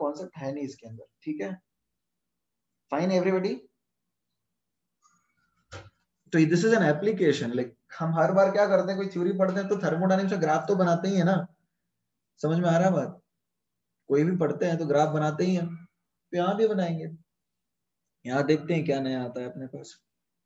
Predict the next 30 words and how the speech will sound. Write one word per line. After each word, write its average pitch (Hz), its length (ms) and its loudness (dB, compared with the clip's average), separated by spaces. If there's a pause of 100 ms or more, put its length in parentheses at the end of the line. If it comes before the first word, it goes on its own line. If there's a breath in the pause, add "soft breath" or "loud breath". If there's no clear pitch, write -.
(1700)
ठीक 131 260 -2
है? - 140 -12 (280)
तो - 60 -4
अब 185 240 -2
जरा 214 180 6
समझे, 156 760 0
समझते 151 340 -2
हैं, 175 160 -2
कोशिश 147 300 -2
करते 127 260 -10
हैं। 120 60 -12
सबसे 135 220 -10
पहले 180 220 0
हम 190 160 4
देख 175 140 2
लेते 180 200 0
हैं 196 180 -4 (280)
expansion। 147 760 -4 (600)
Expansion 170 600 -2
समझ 202 240 -4
रहे 196 80 0
हो 175 80 -2
ना? 233 80 -2
एक्सपेंशन, 147 680 -4 (1160)
Expansion 165 600 0
देखो, 214 160 6
दोनों 175 340 2
के 104 80 -6
case 196 240 0
में 202 180 -8